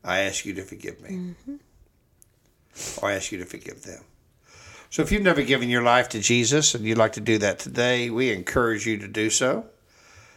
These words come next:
Speaker 1: And, uh, if you have and, and, uh, you're thinking, "Man, you know what? I never gave my, really my sincere heart to him," then today's the day.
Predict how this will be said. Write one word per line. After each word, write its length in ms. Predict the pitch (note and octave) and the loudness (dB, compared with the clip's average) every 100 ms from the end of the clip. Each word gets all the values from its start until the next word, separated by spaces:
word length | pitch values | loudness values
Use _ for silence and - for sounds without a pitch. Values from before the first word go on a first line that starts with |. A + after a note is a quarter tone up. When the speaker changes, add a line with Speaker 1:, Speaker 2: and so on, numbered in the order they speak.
| _ _ | _ _
Speaker 1:
And, 440 | A#2+ A#2 A#2 A2+ A2+ | 0 2 2 2 4
uh, 180 | A2+ A2 | 4 4
if 140 | A2 | 0
you 140 | B2 A#2 | 0 2
have 560 | C3 C3+ D3+ G3 E3+ | 6 6 6 2 0
and, 200 | B2+ A#2 | -2 -2
and, 300 | G#2+ A2 G#2+ | -2 -2 -2
uh, 320 | G2+ G#2 G2+ | -2 0 -2
you're 160 | G#2+ A2 | -4 -4
thinking, 400 | - B2 A#2 A2+ | -2 -2 -2 -2
"Man, 260 | C#3 B2+ B2 | -2 -2 -2
you 60 | |
know 160 | C3+ C3 | 0 0
what? 160 | C3+ | 2
I 80 | C3+ | 2
never 200 | D#3+ A#2+ | 2 0
gave 180 | A2 G#2+ | 0 0
my, 100 | G2+ | 0
really 300 | G2+ A2+ G#2+ | 0 0 0
my 260 | F2 D#2 - | -2 -4 -4
sincere 400 | - - A#2 F#2 | -4 -2 -2 0
heart 280 | A#2 G#3+ - | 0 -2 -4
to 180 | D#2 | -6
him," 140 | D#2 - _ _ _ _ _ _ _ _ _ _ _ _ | -6 -10 _ _ _ _ _ _ _ _ _ _ _ _
then 240 | A2+ G#2 | -4 -2
today's 380 | G2 A2 B2 D3 | -2 0 2 2
the 80 | D#3+ | 2
day. 320 | G3 C#4+ F#3 | 2 2 -4